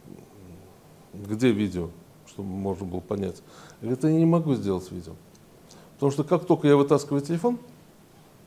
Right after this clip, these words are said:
он видит, что я сейчас, э, начну снимать, он становится белым, пушистым. Как будто ничего не было». Дети не хотят такое видеть. Они не хотят видеть, что вот он-, они вот так безобразно себя ведут.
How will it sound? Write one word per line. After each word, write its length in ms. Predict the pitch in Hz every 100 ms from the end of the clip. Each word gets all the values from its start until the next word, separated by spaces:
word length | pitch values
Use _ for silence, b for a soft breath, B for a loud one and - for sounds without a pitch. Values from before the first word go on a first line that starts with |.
| - -
он 100 | 123 135
видит, 120 | 139
что 140 | 139
я 40 | 120
сейчас, 200 | 131 110
э, 280 | 113 117 113
начну 300 | 120 120 113
снимать, 400 | - 113 101 - - B B B
он 80 | 120
становится 380 | 143 165 165
белым, 260 | 117 135 139
пушистым. 400 | 131 - 92 117 - - - - - - - - -
Как 100 | 170
будто 100 | 175
ничего 180 | 156 143
не 100 | 127
было». 140 | 120 - - - - - - - - - - - - - B B B
Дети 260 | 107 151 151
не 80 | 151
хотят 420 | 147 139 131 -
такое 220 | 101 101
видеть. 340 | 98 98 95 - 95
Они 200 | 113 131
не 80 |
хотят 380 | 131 139 147 139
видеть, 280 | 131 180 170
что 180 | - 131
вот 200 | 127 -
он-, 220 | 120 117 - - - -
они 500 | 120 123 135 127 - B -
вот 100 | 101
так 160 | 135
безобразно 520 | 127 104 107 107 113 113
себя 160 | 117
ведут. 280 | 110 120 104